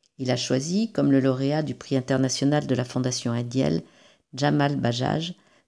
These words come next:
pour l'année deux mille dix-sept, dans la catégorie de la promotion des valeurs grandi-, gandhiennes en dehors de l'Inde. Pour ses actions et activités pour les enfants et les jeunes de Gaza, il devait recevoir en personne son prix en Inde fin octobre deux mille dix-sept,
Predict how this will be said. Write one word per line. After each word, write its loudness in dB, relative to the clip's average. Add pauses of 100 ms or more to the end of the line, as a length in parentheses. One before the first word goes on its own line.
pour -2
l'année 4
deux 0
mille 4
dix-sept, 0
dans 2
la 6
catégorie 2
de 0
la 0
promotion -2
des 2
valeurs 0
grandi-, -2
gandhiennes 2 (380)
en 0
dehors 4
de 0
l'Inde. -4 (760)
Pour -6
ses 4
actions 2
et 4
activités -4
pour -2
les 2
enfants 0
et 2
les 2
jeunes 2
de 0
Gaza, -2 (420)
il -8
devait 6
recevoir 0
en -2
personne 0
son -2
prix 0
en 2
Inde 2
fin 0
octobre 0
deux 0
mille 2
dix-sept, -4